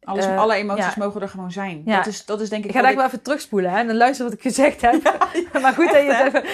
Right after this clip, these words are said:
Speaker 1: hè?
Speaker 2: even, <laughs>
Speaker 1: Ja.
Speaker 2: maar goed dat je het even
Speaker 1: Maar dat heb ik
Speaker 2: corrigeert.
Speaker 1: gewoon geleerd in de afgelopen paar jaar. Alle emoties mogen er zijn.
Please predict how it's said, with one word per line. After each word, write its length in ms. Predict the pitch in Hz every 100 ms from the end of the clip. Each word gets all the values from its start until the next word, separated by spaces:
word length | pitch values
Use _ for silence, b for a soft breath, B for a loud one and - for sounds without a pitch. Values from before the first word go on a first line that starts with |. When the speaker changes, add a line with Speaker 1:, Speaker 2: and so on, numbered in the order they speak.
| 381 -
Speaker 1:
hè? 80 | 285
Speaker 2:
even, 260 | 294 294
<laughs> 20 |
Speaker 1:
Ja. 60 | 311
Speaker 2:
maar 160 | 240 240
goed 160 | 269
dat 100 | 262
je 60 | 262
het 120 | 226
even 180 | 226 226
Speaker 1:
Maar 100 | 240
dat 80 | 285
heb 40 | 330
ik 60 | 180
Speaker 2:
corrigeert. 20 |
Speaker 1:
gewoon 160 | 285 269
geleerd 460 | 247 254 277 277 262
in 80 |
de 60 | 233
afgelopen 360 | 233 247 233 226
paar 160 | 226
jaar. 160 | 226 214
Alle 220 | 247 247
emoties 400 | 226 214 220 208
mogen 240 | 214 202 190
er 80 |
zijn. 420 | 196 214 160 170